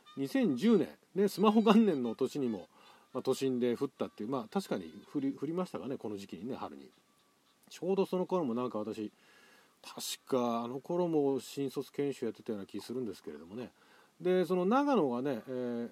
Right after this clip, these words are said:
結構な雪だったんですけれども、ただ私、一昨年もちょうどこの時期に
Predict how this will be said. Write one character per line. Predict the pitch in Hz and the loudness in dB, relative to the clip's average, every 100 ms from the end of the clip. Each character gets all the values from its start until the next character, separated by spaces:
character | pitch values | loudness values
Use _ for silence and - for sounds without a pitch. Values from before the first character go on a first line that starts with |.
| - - | -10 -4
結 | 233 - | -4 2
構 | 202 165 | 2 4
な | 139 | 2
雪 | 127 170 | 2 2
だ | |
っ | 139 | 0
た | - 110 | -2 -4
ん | |
で | 101 | -6
す | - | -10
け | 98 | -12
れ | |
ど | 90 123 | -8 0
も、 | 202 113 - _ - - - | 2 0 -4 _ -20 -8 0
た | |
だ | 226 160 | 4 4
私、 | 147 - | 2 0
一 | 143 185 | 0 2
昨 | 330 | 2
年 | 349 311 226 | 2 2 2
も | 175 151 | 2 0
ち | - | 2
ょ | 226 233 | 2 4
う | |
ど | 220 214 185 175 | 6 6 4 2
こ | 185 | 2
の | 185 | 0
時 | 180 185 | 0 -2
期 | 147 | -2
に | 120 80 | -2 -4